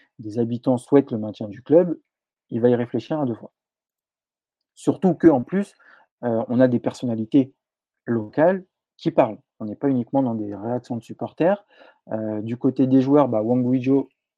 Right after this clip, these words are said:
a réagi. C'est lui actuellement le joueur le plus connu,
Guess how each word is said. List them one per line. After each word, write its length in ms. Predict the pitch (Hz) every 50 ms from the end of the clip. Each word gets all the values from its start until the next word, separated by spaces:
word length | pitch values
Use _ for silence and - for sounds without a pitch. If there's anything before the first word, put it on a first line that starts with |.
| - - _ _ _ _
a 100 | 131 131
réagi. 520 | 127 127 127 117 113 110 110 143 196 233 - _ _
C'est 200 | _ - - 123
lui 220 | 113 127 135 139 131
actuellement 440 | 123 - - - 117 117 123 131
le 100 | 127 117
joueur 180 | 113 110 113 113
le 100 | 117 113
plus 180 | 113 - 120 -
connu, 400 | - 139 135 131 139 147 147